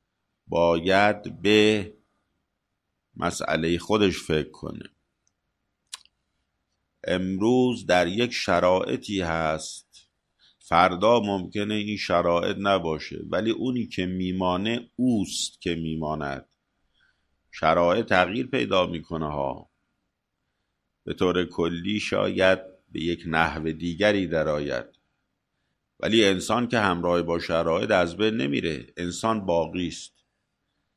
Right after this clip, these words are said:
ده سال پیش بوده در یه، تحت یک شرایطی،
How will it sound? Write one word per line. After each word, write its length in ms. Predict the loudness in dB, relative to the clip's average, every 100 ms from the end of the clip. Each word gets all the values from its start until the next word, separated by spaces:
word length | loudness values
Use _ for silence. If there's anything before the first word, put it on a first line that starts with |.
| _ 4
ده 240 | 6 6
سال 440 | 0 2 4 2
پیش 360 | -2 -4 -6 -8
بوده 720 | -6 -6 0 2 2 0 -8 _ _ _ _ _ _ _ _ _ _
در 200 | 0 2
یه، 140 | 2 -4
تحت 420 | 4 6 6 2
یک 280 | -2 -2 -2
شرایطی، 840 | -2 -2 0 -2 -4 -8 -12 -20